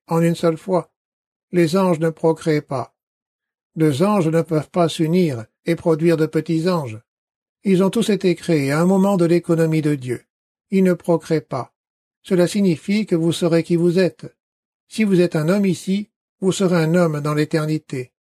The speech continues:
Si vous êtes une femme ici, vous serez une femme dans l'éternité, dans une forme glorifiée. Mais on ne se mariera pas, et on ne donnera pas en mariage.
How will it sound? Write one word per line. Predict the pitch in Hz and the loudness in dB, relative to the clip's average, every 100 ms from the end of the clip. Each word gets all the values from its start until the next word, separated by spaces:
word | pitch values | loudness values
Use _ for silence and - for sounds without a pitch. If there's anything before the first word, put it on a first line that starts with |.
| _ _ | _ _
Si | - 202 | -4 0
vous | 175 175 | 2 2
êtes | 175 | 0
une | 165 151 | -4 -2
femme | 185 190 | -2 0
ici, | 180 - 180 180 _ _ _ _ _ | -2 -2 -4 -4 _ _ _ _ _
vous | 196 185 | -4 0
serez | 196 165 | 2 2
une | 156 147 | 0 -4
femme | - 190 175 156 | -4 0 0 0
dans | 151 | 0
l'éternité, | 151 147 156 151 156 - 156 - _ _ - | -2 -2 -2 -2 -4 -2 -2 -2 _ _ -4
dans | 170 | 0
une | 190 185 | 2 0
forme | - 202 190 170 | 0 0 2 2
glorifiée. | 160 180 170 160 - 131 120 _ _ _ _ _ - | 2 2 2 -2 -4 -6 -8 _ _ _ _ _ -2
Mais | 190 | 0
on | 196 | 2
ne | 185 | 0
se | - | 0
mariera | 175 160 170 156 160 | 0 0 0 0 -2
pas, | - 127 - _ _ _ _ | -4 -8 -8 _ _ _ _
et | 180 190 | -2 0
on | |
ne | 190 | 2
donnera | 190 180 165 165 | 2 0 0 0
pas | 170 | 0
en | 165 | 0
mariage. | 165 151 160 147 113 | -2 -2 -2 -2 -6